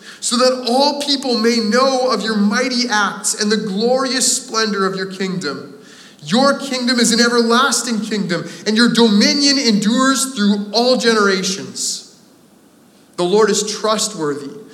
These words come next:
in all he promises and faithful in all he does. The Lord upholds all who fall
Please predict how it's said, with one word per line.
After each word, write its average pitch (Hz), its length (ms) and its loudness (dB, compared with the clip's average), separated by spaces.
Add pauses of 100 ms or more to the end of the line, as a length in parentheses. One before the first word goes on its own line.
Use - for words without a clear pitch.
(300)
in 165 80 -4
all 202 160 2
he 202 160 0
promises 190 580 -2
and 156 100 -8
faithful 202 640 -4
in 160 160 -2
all 208 280 -2
he 202 160 -4
does. 196 360 0
The 180 100 -4
Lord 220 280 2
upholds 202 580 -2
all 214 360 -2
who 208 80 -4
fall 214 560 -2